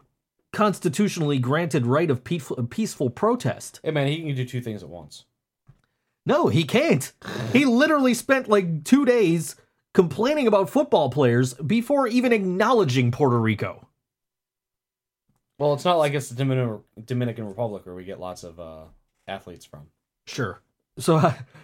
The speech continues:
Speaker 1: he tweeted, uh, the other day, uh, something along the lines of, "Americans don't worship government, they worship God."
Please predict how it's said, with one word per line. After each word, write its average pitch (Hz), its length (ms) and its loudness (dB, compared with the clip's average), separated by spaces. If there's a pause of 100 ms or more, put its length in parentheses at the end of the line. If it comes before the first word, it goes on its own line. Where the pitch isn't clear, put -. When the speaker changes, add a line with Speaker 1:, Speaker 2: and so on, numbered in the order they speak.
(140)
Speaker 1:
he 220 160 -2
tweeted, 196 400 2
uh, 147 240 2
the 151 120 -2
other 156 120 0
day, 123 460 0 (680)
uh, 113 460 0 (240)
something 156 340 -2
along 139 260 2
the 131 100 2
lines 127 400 2
of, 110 520 -4 (560)
"Americans 180 640 0
don't 165 260 0
worship 143 500 0
government, 117 580 2 (100)
they 127 200 0
worship 110 600 -6
God." 107 420 -2